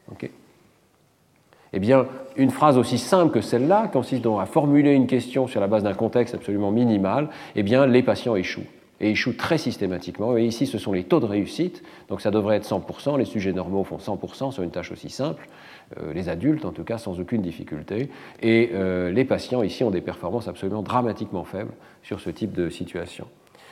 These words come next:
Ils font de nombreuses erreurs qui sont intéressantes à analyser. Euh, d'abord, ils vont produire des questions oui-non à la place. Donc, en hébreu, on peut produire des questions oui-non simplement en répétant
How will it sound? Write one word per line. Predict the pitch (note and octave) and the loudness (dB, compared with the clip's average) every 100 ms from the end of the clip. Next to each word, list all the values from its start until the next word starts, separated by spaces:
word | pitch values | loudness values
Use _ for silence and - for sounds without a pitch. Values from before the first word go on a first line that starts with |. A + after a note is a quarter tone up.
| - | -6
Ils | G2+ | 0
font | C#3 | 4
de | B2+ | 6
nombreuses | A2 A#2 G#2+ G2+ | 8 6 6 4
erreurs | G#2 G#2 A#2 E3 G3 - - - | 4 6 6 4 0 -8 -18 -8
qui | A2+ | -2
sont | A#2 A#2 | 0 0
intéressantes | A2 G#2+ G2+ B2+ A2 | 2 2 2 2 4
à | |
analyser. | G2+ G2 F#2+ F#2 F#2+ B2+ G#3 - - | 4 4 2 0 2 2 0 -8 -6
Euh, | G2+ | 0
d'abord, | A#2 C#3 F3+ C#3 | 4 6 6 4
ils | A#2 | 2
vont | A#2+ | 2
produire | A2 C3 D3+ | 2 4 4
des | B2+ | 4
questions | F3 - D3 | 2 4 6
oui-non | C#3 C#3+ B2+ F2+ - | 8 8 6 4 -2
à | |
la | G2+ | -4
place. | G2 F#2+ E2 - - - - G2+ | -2 -2 -4 -8 -20 -20 -6 0
Donc, | G#2+ - | 0 0
en | G#2+ A2+ | 0 2
hébreu, | A2+ B2 | 4 6
on | F#3 B2+ | 6 6
peut | F3+ | 4
produire | E3+ C#3+ B2+ | 4 2 4
des | A2+ | 2
questions | A2+ - A#2 | 0 0 0
oui-non | C3 E3 | 2 0
simplement | C3+ B2+ C3 A#2+ | 0 2 4 4
en | |
répétant | G#2 D3+ B2 B2 | 4 4 2 2